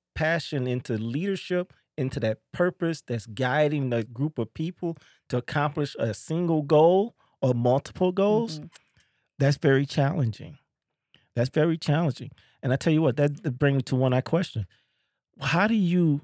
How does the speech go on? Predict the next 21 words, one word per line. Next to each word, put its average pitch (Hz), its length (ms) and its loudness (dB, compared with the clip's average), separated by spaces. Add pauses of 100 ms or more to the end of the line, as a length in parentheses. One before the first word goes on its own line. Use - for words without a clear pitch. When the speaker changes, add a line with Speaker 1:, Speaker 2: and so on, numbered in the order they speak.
(160)
Speaker 1:
respond 131 880 -2
when 123 140 0
you 143 80 -2
get 127 260 -2
weary 123 540 0
in 107 300 -4
that? 85 180 -6 (1000)
How 147 160 0
do 202 60 -2
you 208 100 2
respond 190 520 2
bef-, 175 160 -8
when 170 160 4
you 165 60 0
get 160 160 4
weary 156 340 4
in 117 100 4
that? 117 120 2
Because 135 300 0
guess 180 220 -2
what? 214 260 0